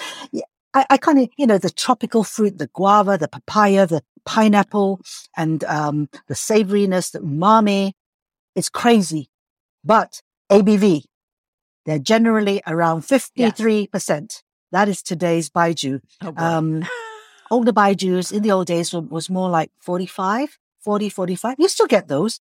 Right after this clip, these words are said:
Speaker 1: but generally, rule of thumb is fifty to fifty-eight percent. So don't go crazy on it. Okay, so you've got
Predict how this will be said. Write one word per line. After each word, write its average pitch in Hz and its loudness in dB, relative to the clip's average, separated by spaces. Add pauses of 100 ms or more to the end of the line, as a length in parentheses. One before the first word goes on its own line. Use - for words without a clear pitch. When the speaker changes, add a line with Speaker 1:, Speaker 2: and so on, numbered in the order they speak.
(260)
Speaker 1:
but 170 -4 (320)
generally, 185 0
rule 185 -2
of 170 -4
thumb 170 -4
is 160 -8
fifty - -8
to - -12
fifty-eight - -10
percent. - -10 (400)
So 165 0
don't 175 0
go 180 0
crazy 160 -4
on 143 -4
it. - -12 (340)
Okay, 175 -2
so - -4
you've 262 4
got 320 2